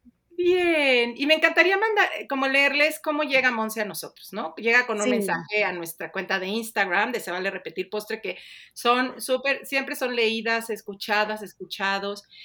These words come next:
Speaker 1: Y dice, "Hola, mi nombre es Monse. Me acerco a ustedes primero para darles las gracias por el grandioso trabajo que han venido haciendo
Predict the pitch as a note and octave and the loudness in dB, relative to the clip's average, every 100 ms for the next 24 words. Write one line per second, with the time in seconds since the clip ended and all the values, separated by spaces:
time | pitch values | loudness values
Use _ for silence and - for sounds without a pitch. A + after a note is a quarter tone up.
0 | - - - C4 D4+ D4 D4 C#4+ C4 B3 | -20 -20 -6 0 0 0 0 2 2 4
1 | C4 D4 A#3+ A3+ A3 A3 G3+ F#3 F#3 C4+ | 2 0 -2 -2 -2 -2 -4 -4 -4 -4
2 | D#4 A#3 A3 A3 A3 A3 - G#3+ A3 - | -4 -6 -4 -4 -4 -8 -4 -4 -4 -4
3 | G3+ A3+ B3 A#3 G3 F#3 F#3 G3+ G3+ F#3 | -2 0 -2 -2 -2 -2 -4 -4 -6 -6
4 | F#3+ G3 G#3 - F#3 F3 F3 F3+ F3+ F#3 | -6 -6 -8 -10 -8 -8 -8 -8 -8 -10
5 | G3 F#3+ F#3 G3 A3+ A3+ F#3+ F#3 F#3 F#3+ | -10 -8 -6 -6 -8 -10 -8 -8 -8 -8
6 | G#3 - A#3+ G#3+ A#3+ | -8 -6 -4 -4 -6